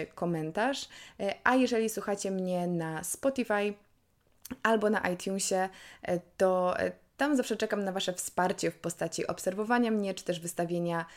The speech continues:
oceny, ale swoje opinie możecie również zostawiać na przykład na mojej stronie karolina sobańska kropka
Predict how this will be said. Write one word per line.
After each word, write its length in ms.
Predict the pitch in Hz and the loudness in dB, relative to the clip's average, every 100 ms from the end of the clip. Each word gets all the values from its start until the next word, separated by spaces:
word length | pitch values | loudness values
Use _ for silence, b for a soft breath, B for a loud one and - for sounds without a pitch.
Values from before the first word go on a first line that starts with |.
| B B | B B
oceny, 560 | 175 175 247 262 269 - - | -6 0 4 6 4 0 2
ale 420 | 196 190 190 185 | 2 4 4 2
swoje 320 | 190 254 254 | 0 0 2
opinie 420 | 220 - 214 214 | 0 -2 -2 0
możecie 360 | 202 190 190 190 | 0 -2 -2 -2
również 440 | 185 185 185 - - | 0 -2 -2 -4 -4
zostawiać 840 | 175 180 - 180 175 170 - - B B - | -4 -4 -2 -2 0 -2 -2 -10 B B -2
na 120 | 269 | 0
przykład 340 | 269 339 254 | 0 0 0
na 100 | 220 | 0
mojej 200 | 202 185 | 0 -2
stronie 340 | 180 190 190 180 | -2 -2 -4 -2
karolina 380 | 185 175 175 175 | -2 0 -2 -4
sobańska 580 | 170 170 175 - - | -4 -4 -4 -6 -6
kropka 120 | - | -8